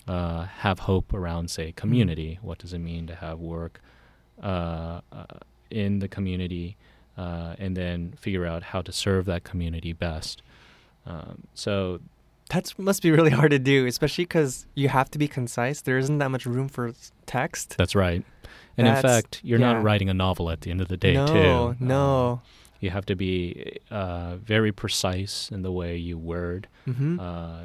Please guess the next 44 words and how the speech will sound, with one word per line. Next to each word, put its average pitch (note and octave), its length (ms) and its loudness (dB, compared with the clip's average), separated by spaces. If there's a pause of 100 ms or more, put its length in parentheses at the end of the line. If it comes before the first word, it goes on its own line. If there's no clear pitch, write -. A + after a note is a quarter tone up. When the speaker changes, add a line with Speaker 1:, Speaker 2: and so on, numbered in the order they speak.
(160)
Speaker 1:
whether F#2+ 260 -2
it's E2+ 100 -10
dialogue F2+ 560 0
or E2+ 40 -4
narration. E2+ 760 -4
Speaker 2:
Mm-hmm. C3 600 -6
Speaker 1:
Um, F2 760 -8
and G#2 360 0 (100)
yeah, F#2 300 0
there's, G#2 320 0 (440)
there's G#2+ 260 0
always B2 360 4
a G#2 80 -6
risk F#2+ 520 -4
in F#2 240 -4
turning G2 320 2
off F2+ 180 2
the D#2+ 100 -2
audience E2 440 -2
by E2+ 260 -4
trying F2+ 380 -2
to F2+ 220 -2
do F2 220 -6
too - 200 -2
much G2+ 220 2
exposition E2+ 680 -4
too. F2 340 -2
Speaker 2:
Exactly. B2 460 -4
You B2+ 80 2
don't D3 100 2
wanna C#3+ 140 2
explain B2+ 340 -4
too - 160 -4
much. A#2+ 400 -6 (380)
You C3+ 80 0
wanna C3+ 180 2
give C3 120 2
them B2+ 160 0
just C#3+ 240 0
enough C#3+ 500 -4
in B2+ 100 -6
a B2 60 -4
concise B2 560 -2
way A#2+ 380 2